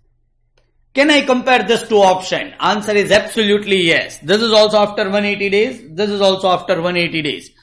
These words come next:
There was an option. You are paying. You should go for an option which, uh, uh, uh, in which you are paying less. Here you are paying less. You should go for this option. All right. So what, uh, today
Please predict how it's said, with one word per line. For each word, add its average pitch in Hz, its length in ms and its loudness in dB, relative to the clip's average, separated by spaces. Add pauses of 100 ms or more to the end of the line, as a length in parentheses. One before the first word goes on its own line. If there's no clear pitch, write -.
(160)
There 196 200 4
was 214 200 4
an 220 80 2
option. 208 580 0 (180)
You 202 240 0
are 220 260 4
paying. 240 440 2 (180)
You 208 200 -4
should 226 320 -4
go 214 180 4
for 185 220 0
an 196 220 0
option 175 640 0
which, 208 240 -4
uh, - 40 -12
uh, 165 680 -2 (100)
uh, 170 220 0
in 196 180 -2
which 247 200 -2
you 160 120 -2
are 151 120 0
paying 180 560 -4 (160)
less. 135 340 -6
Here 226 540 -2 (320)
you 202 200 0
are 190 180 2
paying 170 340 -2
less. 190 260 0 (280)
You 156 280 -4
should 202 400 -4
go 156 180 0
for 143 560 -2 (240)
this 113 220 -16
option. 101 520 -16 (480)
All 185 100 -4
right. - 140 -8 (200)
So 208 220 4
what, 262 340 2
uh, - 220 0
today 214 540 2